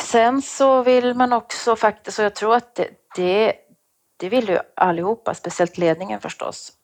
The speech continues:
Hur kan man organisera den primära vården på ett nytt sätt? Eh, finns det, vilka delar måste vi ha likadant och faktiskt kanske en gemensam styrning och ledning eller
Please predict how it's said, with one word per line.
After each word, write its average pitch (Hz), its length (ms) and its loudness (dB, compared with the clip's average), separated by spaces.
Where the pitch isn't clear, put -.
Hur 262 400 0
kan 220 260 0
man 202 200 -4
organisera 185 840 0
den 160 180 -4
primära 151 420 -2
vården 101 420 -6
på - 100 -14
ett - 80 -20
nytt - 160 -18
sätt? - 440 -12
Eh, 180 180 -6
finns 226 400 -6
det, 170 640 2
vilka 233 380 2
delar 170 480 2
måste 196 640 -2
vi 175 180 -2
ha 160 200 2
likadant 151 760 -4
och 156 80 -12
faktiskt 160 400 -8
kanske 151 280 -8
en 160 100 -8
gemensam 170 720 -4
styrning 156 480 -10
och 160 60 -6
ledning 151 420 -2
eller 151 280 -2